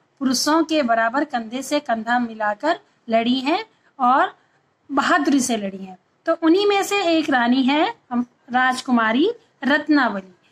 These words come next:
तो जिनकी कहानी आज हम इस पाठ के माध्यम से पढ़ेंगे।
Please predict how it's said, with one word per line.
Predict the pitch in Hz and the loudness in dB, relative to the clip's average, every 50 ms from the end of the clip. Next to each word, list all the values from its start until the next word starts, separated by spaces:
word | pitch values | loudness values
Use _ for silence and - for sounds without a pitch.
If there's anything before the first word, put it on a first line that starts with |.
| _ _ _ - | _ _ _ -6
तो | 277 254 | -2 0
जिनकी | 214 254 269 269 254 330 339 | 2 2 2 2 2 0 -2
कहानी | - 330 262 254 269 262 262 294 359 440 453 _ _ _ _ - | 0 0 0 2 2 2 2 2 2 0 -2 _ _ _ _ -2
आज | 269 262 294 330 320 320 | 0 2 2 2 2 2
हम | 277 262 254 | 0 2 2
इस | 247 247 - | 0 -2 0
पाठ | - 240 226 226 | 0 0 0 0
के | 226 - 254 | 0 0 0
माध्यम | 247 226 220 220 202 226 226 220 | 2 2 2 0 0 0 -2 -2
से | 220 311 349 466 494 - _ _ _ _ _ - | 0 0 -2 -2 -2 -6 _ _ _ _ _ -2
पढ़ेंगे। | 339 302 269 262 233 214 196 190 185 | 0 2 2 2 2 0 -2 -4 -6